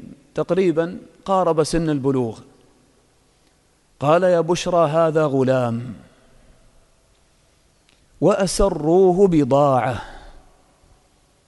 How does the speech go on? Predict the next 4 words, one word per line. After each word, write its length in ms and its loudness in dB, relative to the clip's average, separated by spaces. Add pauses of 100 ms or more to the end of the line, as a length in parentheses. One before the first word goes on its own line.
(460)
والله 480 2
عليم 500 0
بما 280 -6
يعملون." 600 -12